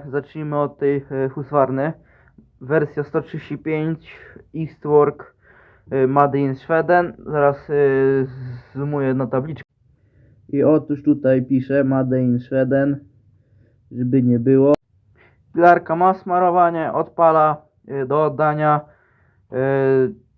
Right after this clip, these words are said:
trzysta złotych razem z prowadnicą i łańcuchem. E, hamulec, e,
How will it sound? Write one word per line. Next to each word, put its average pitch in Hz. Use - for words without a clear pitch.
trzysta 151
złotych 165
razem 151
z -
prowadnicą 143
i 131
łańcuchem. 170
E, 131
hamulec, 147
e, 131